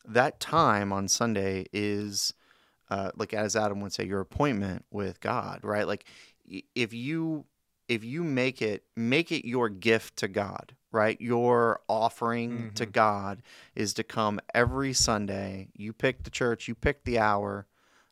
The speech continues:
Speaker 1: uh, or whatever, right? But you go every Sunday, right? And that is your gift, your offering to God, and you don't miss it, right?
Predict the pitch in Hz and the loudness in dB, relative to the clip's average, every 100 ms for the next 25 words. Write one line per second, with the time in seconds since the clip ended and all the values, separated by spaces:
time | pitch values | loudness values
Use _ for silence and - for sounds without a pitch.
0 | - 101 101 98 104 120 120 104 98 95 | -4 -2 -2 -2 2 6 6 4 -2 -2
1 | 104 101 104 - - - _ _ 120 117 | 0 0 -2 -8 -20 -20 _ _ 0 2
2 | 139 131 113 - - 123 113 120 113 - | 2 6 4 4 6 6 6 0 0 0
3 | 101 95 - - _ _ _ _ 101 101 | -2 -6 -10 -12 _ _ _ _ -2 0
4 | 104 - - - _ - 110 110 110 107 | -2 -6 -20 -20 _ -2 2 2 2 -2
5 | 107 104 123 139 120 104 113 160 170 113 | -2 4 6 6 4 0 4 4 4 4
6 | 123 120 107 120 - - _ _ 113 131 | 4 4 2 -4 -10 -20 _ _ 2 4
7 | 151 120 131 - 101 98 98 98 101 101 | 8 8 6 2 -4 -4 -6 -8 -12 -16
8 | _ - 101 104 127 107 101 - 110 113 | _ -4 0 4 4 4 -2 -6 -2 -2
9 | 110 117 117 110 107 - - - - - | 2 2 2 -2 -2 -4 -8 -18 -16 -6
10 | 107 104 | -2 -2